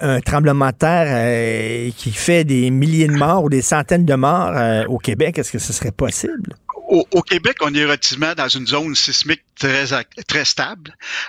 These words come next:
Speaker 2: Euh, on a des petits tremblements de terre, des deux, trois, des fois jusqu'à quatre, quatre point cinq. Il y a déjà eu un tremblement de terre de six point cinq, sept,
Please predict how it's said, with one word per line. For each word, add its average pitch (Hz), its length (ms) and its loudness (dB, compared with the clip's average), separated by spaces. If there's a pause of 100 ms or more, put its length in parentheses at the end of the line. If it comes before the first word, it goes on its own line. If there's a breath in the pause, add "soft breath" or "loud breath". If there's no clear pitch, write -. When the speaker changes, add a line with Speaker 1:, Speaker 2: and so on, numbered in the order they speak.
Speaker 2:
Euh, 135 340 -2
on 131 100 -2
a 151 100 2
des 143 120 -4
petits - 180 -4
tremblements 143 400 -2
de - 60 -10
terre, 143 320 -4
des 120 340 -4
deux, 131 380 0
trois, 127 560 0 (100)
des 123 120 -2
fois 139 200 -2
jusqu'à - 340 -2
quatre, - 300 -6
quatre 131 180 -8
point 123 240 -2
cinq. 143 260 -2 (480 loud breath)
Il - 40 -4
y 143 40 2
a 143 40 -2
déjà 160 220 0
eu 226 160 0
un 202 60 2
tremblement 156 420 -2
de 139 40 -6
terre 170 220 -2
de 143 120 -2
six - 240 0
point 147 200 -2
cinq, 151 300 -2
sept, - 240 0